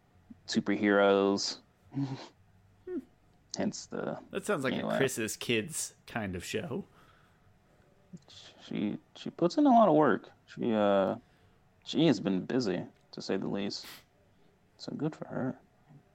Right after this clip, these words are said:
Speaker 2: She does good work here, that's for sure.
Speaker 1: Yeah.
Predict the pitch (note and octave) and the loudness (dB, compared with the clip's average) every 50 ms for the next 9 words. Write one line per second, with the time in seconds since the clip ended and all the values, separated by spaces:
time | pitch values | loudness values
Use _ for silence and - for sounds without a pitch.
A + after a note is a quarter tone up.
0 | _ _ _ _ _ _ _ _ - - B2+ A2+ C3+ C#3 D3 - - F3 E3 D#3+ | _ _ _ _ _ _ _ _ -10 -10 -6 -4 -4 -4 -4 -4 -6 -8 -6 -6
1 | F3+ F#3 E3 - - F3 F#3 D3 - E3+ F#2+ - - - D3 - - G2+ G#2+ B2 | -6 -6 -6 -4 -4 -2 -2 -4 -4 -6 -8 -10 -10 -12 -12 -8 -6 -4 -6 -6
2 | - - - - _ _ _ _ _ _ _ _ _ _ _ _ _ - - - | -8 -12 -20 -20 _ _ _ _ _ _ _ _ _ _ _ _ _ -4 -2 -2
3 | B3+ C4+ B3 | -2 -2 -4